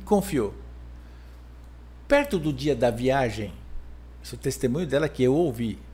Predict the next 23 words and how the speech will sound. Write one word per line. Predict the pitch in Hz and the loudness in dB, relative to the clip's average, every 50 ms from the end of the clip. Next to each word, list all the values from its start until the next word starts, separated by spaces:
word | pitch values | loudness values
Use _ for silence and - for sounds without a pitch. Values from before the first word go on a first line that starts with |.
| - - - - - - - - - - - - - - - - - - - - - - - - - - - - - - - | -16 -16 -16 -16 -16 -18 -18 -18 -18 -18 -18 -18 -18 -18 -18 -18 -18 -18 -18 -18 -16 -16 -16 -16 -16 -16 -18 -18 -16 -12 -4
Eu, | 135 135 135 | 2 4 6
o | 131 | 6
apóstolo | 127 131 - - - - 131 127 - - 131 123 | 6 4 0 -12 -4 2 2 2 4 2 0 2
René | 135 | 2
estava | 147 147 - 151 143 135 | 0 2 2 4 4 4
apresentando | - - 131 127 110 127 120 113 107 - 127 117 113 117 | 2 2 0 2 2 2 0 0 2 2 2 2 4 2
ela | 113 117 139 151 | 4 4 4 4
lá | 139 131 147 156 | 4 4 2 2
justamente | 147 147 139 - 147 131 135 165 165 - | 0 -2 -4 -2 0 0 0 0 0 -2
por | - 135 120 | -4 -4 0
causa | - 156 165 160 | 2 2 0 0
do | 156 | -4
testemunho | 139 - 143 - - - 117 123 160 175 139 | -6 -6 -6 -4 -2 -2 0 0 0 -2 -2
dela. | 113 101 - - - - - - - - - - - - - - - - - - - - - - - - - - - - - - - - - - - - - - - - - - - - - - - - - - - - - - - - | -2 -2 -4 -4 -10 -16 -18 -18 -18 -18 -18 -18 -18 -18 -18 -18 -18 -18 -18 -18 -18 -18 -18 -18 -16 -16 -16 -16 -16 -18 -18 -18 -18 -18 -18 -18 -18 -16 -18 -18 -18 -18 -18 -18 -18 -18 -18 -18 -18 -18 -18 -18 -16 -16 -16 -16 -12 -6
No | 330 349 294 | -2 0 0
dia | 196 180 175 151 | 4 6 6 6
da | 139 139 | 8 6
viagem, | 131 127 147 165 180 180 156 123 107 110 101 104 - - - - - - - - - - - - - - | 6 6 4 4 4 4 4 2 0 -2 -6 -8 -8 -12 -14 -16 -16 -16 -16 -18 -18 -18 -18 -18 -12 -4
ela | - 196 214 170 | -2 0 0 2
não | 127 - | 2 0
tinha | - - 127 123 | 0 0 0 0
o | 120 | 0
dinheiro, | 143 233 311 311 285 247 - 98 98 | 0 -2 0 0 0 0 0 -2 -6